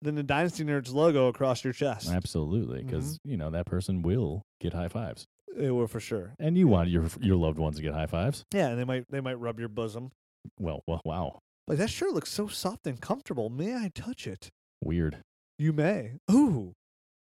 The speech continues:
Speaker 1: Rubbing my, uh, bosom in a counterclockwise motion.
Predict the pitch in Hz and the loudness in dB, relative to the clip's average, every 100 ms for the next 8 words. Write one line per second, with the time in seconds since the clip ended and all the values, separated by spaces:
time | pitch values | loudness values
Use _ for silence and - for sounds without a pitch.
0 | _ _ _ _ _ 127 127 123 120 117 | _ _ _ _ _ 0 0 0 -2 -2
1 | 110 110 107 131 156 107 101 - 120 113 | -2 -2 -2 -2 -2 -4 -8 -8 -6 -6
2 | - 117 117 113 117 139 - - | -6 -6 -4 -6 -4 -6 -6 -16